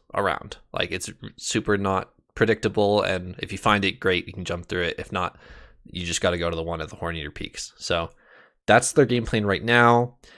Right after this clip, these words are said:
Kaladin's super frustrated because we're going the wrong way.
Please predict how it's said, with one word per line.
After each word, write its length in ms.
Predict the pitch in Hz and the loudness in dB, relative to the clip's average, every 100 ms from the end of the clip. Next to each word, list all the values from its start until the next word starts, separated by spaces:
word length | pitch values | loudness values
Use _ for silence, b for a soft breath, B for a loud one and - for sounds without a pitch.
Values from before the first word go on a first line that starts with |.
| b b - | b b 4
Kaladin's 480 | 160 165 147 123 | 10 10 10 4
super 220 | - 120 104 | -2 -2 4
frustrated 600 | 113 104 110 101 95 - | 4 6 4 4 0 -6
because 580 | - 98 92 87 - - _ _ _ _ _ _ _ _ - _ _ - | 0 2 2 -2 -6 -8 _ _ _ _ _ _ _ _ -20 _ _ -4
we're 160 | 113 | 4
going 180 | 131 156 | 6 6
the 80 | 117 | 6
wrong 180 | 120 107 | 4 4
way. 340 | 117 90 95 | 4 4 2